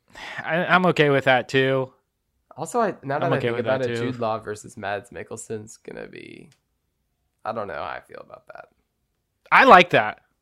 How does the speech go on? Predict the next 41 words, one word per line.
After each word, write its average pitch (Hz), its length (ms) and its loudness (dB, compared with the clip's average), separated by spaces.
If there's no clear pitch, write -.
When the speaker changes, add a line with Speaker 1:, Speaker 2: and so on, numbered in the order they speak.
Speaker 1:
I 170 140 6
like 165 220 6
that. 156 60 2
Speaker 2:
I - 20 2
think 202 100 2
it'll 160 80 -4
be 131 80 -6
fine. - 260 -8
Speaker 1:
I, - 160 8
I 180 140 6
just 208 160 2
Speaker 2:
I - 20 -8
think 151 80 4
Speaker 1:
like 156 160 10
Speaker 2:
it'll - 20 -8
be 139 40 -4
Speaker 1:
Mads. 120 440 2
Speaker 2:
fine, - 140 -14
but 160 220 4
Speaker 1:
I, 151 40 4
I 170 40 4
like 185 220 2
Mads 143 560 0
very 135 400 2
much, 123 380 -4
though. 104 300 -10
Speaker 2:
He's 156 100 -6
the 151 60 6
Speaker 1:
Just, 180 120 0
Speaker 2:
best 175 80 4
Speaker 1:
like, 147 160 2
as 131 160 2
an 131 60 0
Speaker 2:
recasting 127 260 0
Speaker 1:
actor. 143 280 0
Speaker 2:
you 117 120 -12
could, 98 260 -16
you - 120 -20
could 165 100 -8
Speaker 1:
Yeah. 233 260 6
Speaker 2:
get. 107 100 -8